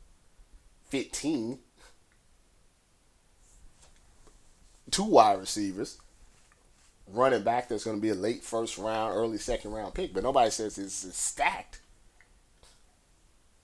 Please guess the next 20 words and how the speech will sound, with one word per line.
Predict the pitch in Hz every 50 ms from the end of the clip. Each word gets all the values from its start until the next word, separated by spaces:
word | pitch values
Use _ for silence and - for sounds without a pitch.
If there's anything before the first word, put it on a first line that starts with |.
| - _ _ _ _ _ - - - _ - - - - - - - - - - - -
And | 143 170 170
it's | - -
sad | - 151 135 104 90 -
'cause | - 110 104
it | 104 101
happens | 127 123 123 120 - 120 101 - - -
every | 117 113 104 98 101
single | - - 104 92 90 92
year. | 95 87 85
Then | 107 117
you | 120 117
have | 113 110 -
someone | - 113 110 113
like | 110 104 95 87
Dan | 90 107 107 110 107
Orlovsky, | 98 98 110 113 110 104 - - - - 92 104 - - - - - - - - - - - - _ _ _ _ _ _ _
or | - - 87
Orlovsky, | 87 92 104 107 107 104 101 - - - - 87 92 92
or | 90
whatever, | 95 101 92 80 78 78 85